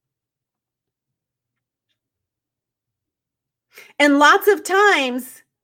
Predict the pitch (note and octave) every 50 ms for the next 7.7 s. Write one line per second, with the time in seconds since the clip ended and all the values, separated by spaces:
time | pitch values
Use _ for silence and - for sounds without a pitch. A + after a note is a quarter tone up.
0 | _ _ _ _ _ _ _ _ _ _ _ _ _ _ _ _ - A#3 D4+ D#4
1 | B3 C4 D4 D#4+ F#4 F4+ - F#4 G4 - - - - - G#4 F#4+ F4 E4+ - -
2 | - D4+ D#4 D4 C#4+ D4+ D#4 D4+ D#4 D#4 E4 D#4 - - D#4 - - D#4 D#4 F4+
3 | - C4 A3+ G#3 G#3 G#3 B3 B3+ C#4 C#4 B3+ F#4 F#4+ G#4 E4 D#4 - F#4+ F#4+ E4
4 | C4+ B3+ A#3 A3 G#3+ - C4 C4 C4+ C4+ C4 C4 C4 C4 B3+ B3+ A#3 A#3 A#3 -
5 | - A#3 - - D#4+ C#4+ B3 A#3 - - - - - D4 D4+ - F4+ D#4+ D4+ C#4
6 | B3+ D4+ D4 C#4+ C#4+ C#4+ D4 C#4+ C#4+ D4+ C#4+ C#4+ B3 G3+ B3 B3 B3 B3 B3 B3
7 | - A#3+ A3+ A3+ A3 G#3+ - - G3+ F#3 - - _